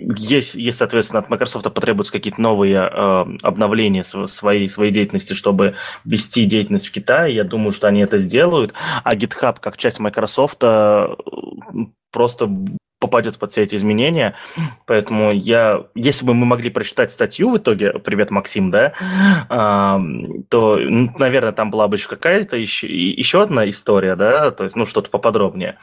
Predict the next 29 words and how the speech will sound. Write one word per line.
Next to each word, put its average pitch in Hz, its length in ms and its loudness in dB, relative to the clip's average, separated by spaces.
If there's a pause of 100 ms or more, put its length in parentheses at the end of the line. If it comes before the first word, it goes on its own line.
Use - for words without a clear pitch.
(340)
вот, 98 240 2
о, 95 80 2
о - 100 0
том, 98 220 0
что - 200 0
именно 95 280 0
происходит. 135 640 0
И, 95 320 -8
но 110 220 2
пока 123 280 0
у 165 40 2
меня 139 120 -2
мысль 110 240 -6
такая, 123 300 -2
что, 104 300 0 (340)
ну, - 640 0
у - 140 -6
Microsoft 120 540 0
вроде 117 520 2
бы 107 320 2
ни 113 120 0
с 110 100 -2
кем 107 220 0
особенно 98 800 -4 (300)
из 95 360 0 (220)
стран 101 320 2
мира 107 200 2
проблем 98 440 0
нету, 127 480 0